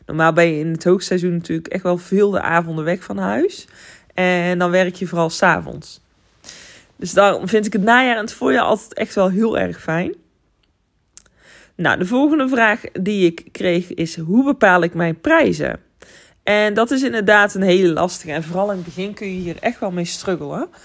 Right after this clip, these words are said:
Want, eh, je bent jezelf toch al snel aan het vergelijken met anderen.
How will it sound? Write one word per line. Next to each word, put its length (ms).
Want, 440
eh, 380
je 80
bent 220
jezelf 300
toch 180
al 80
snel 240
aan 100
het 100
vergelijken 580
met 180
anderen. 560